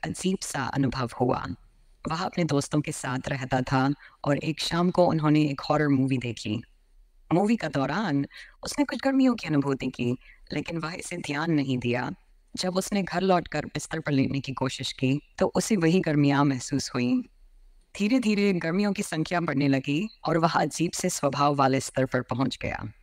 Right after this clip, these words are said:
उसका दिल धड़कने लगा और उसके शरीर में डर की लहरें दौड़ने लगीं। उसने चेहरा बुर्का करके बिस्तर से उठकर रोमांचक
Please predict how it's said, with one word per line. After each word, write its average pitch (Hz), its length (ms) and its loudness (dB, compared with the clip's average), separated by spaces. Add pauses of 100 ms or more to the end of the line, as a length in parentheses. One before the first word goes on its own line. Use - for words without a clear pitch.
(600)
उसका 160 220 -6
दिल 156 220 -2
धड़कने 147 420 0
लगा 135 280 -2 (220)
और 151 120 -2
उसके 156 260 -4
शरीर 156 420 0
में 135 200 4
डर - 180 -6
की 143 160 -6
लहरें 127 440 0
दौड़ने 123 300 4
लगीं। 123 380 2 (760)
उसने 147 300 0
चेहरा 156 360 -2
बुर्का 147 380 0
करके 143 340 -6
बिस्तर - 380 -6
से - 160 -6
उठकर 139 460 -6
रोमांचक 135 500 2